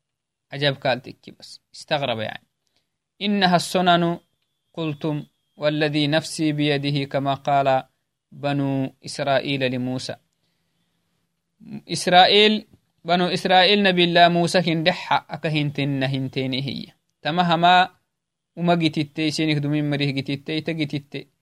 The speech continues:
كتاين وانتيني تما جتتي كني ميا. نبي الله موسى كا بنو إسرائيل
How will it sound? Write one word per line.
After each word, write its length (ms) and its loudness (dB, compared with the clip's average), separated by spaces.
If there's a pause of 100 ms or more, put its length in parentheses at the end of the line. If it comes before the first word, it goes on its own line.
(260)
كتاين 340 0
وانتيني 480 0
تما 280 -4
جتتي 440 -6
كني 300 -6
ميا. 400 0 (760)
نبي 260 -2
الله 240 6
موسى 340 0
كا 240 8
بنو 240 2
إسرائيل 680 0